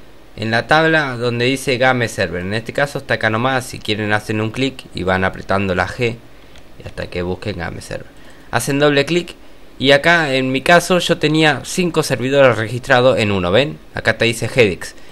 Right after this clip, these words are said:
Tenés el uno, tenés el dos, tenés el tres, el cuatro, el cinco. Bien, ¿qué vamos a hacer? Lo vamos a borrar todos.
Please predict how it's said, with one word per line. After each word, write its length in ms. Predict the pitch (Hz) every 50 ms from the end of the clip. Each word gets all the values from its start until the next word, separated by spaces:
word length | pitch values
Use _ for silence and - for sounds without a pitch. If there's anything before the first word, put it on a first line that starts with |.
| - - -
Tenés 340 | - 120 117 127 123 123 -
el 140 | 120 113 127
uno, 360 | 156 175 175 170 170 165 - - -
tenés 260 | - 120 113 113 113
el 100 | - 110
dos, 200 | 107 139 151 151
tenés 240 | - 127 120 117 120
el 100 | 123 104
tres, 240 | - - 156 156 -
el 100 | 117 110
cuatro, 300 | - 131 147 147 - -
el 140 | 87 107 98
cinco. 400 | - - 95 82 80 - - - - - - - - - - - - -
Bien, 220 | - 113 98 98
¿qué 80 | - 156
vamos 320 | 165 180 170 156 143 -
a 20 | 156
hacer? 220 | - 214 196 165
Lo 100 | 147 160
vamos 260 | 175 170 165 160 -
a 40 | 156
borrar 320 | 139 139 139 147 151 147
todos. 580 | 147 - - 110 92 87 98 - - - - -